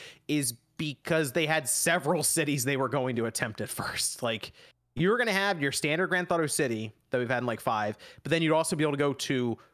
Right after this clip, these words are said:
like, three or four other cities. That's how large this game was going to be,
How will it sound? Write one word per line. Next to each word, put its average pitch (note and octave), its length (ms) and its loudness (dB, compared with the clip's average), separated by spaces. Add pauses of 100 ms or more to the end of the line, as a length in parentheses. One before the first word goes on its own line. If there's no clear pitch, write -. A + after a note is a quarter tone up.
(320)
like, C3+ 140 0
three G3 240 2
or E3 60 2
four D#3 240 2
other C3+ 160 -2
cities. B2+ 580 0 (800)
That's D3+ 160 0
how F3+ 160 4
large C#3+ 560 4
this B2+ 180 2
game B2+ 220 0
was A#2 120 -2
going A#2 320 -2
to G2+ 60 -4
be, B2+ 400 0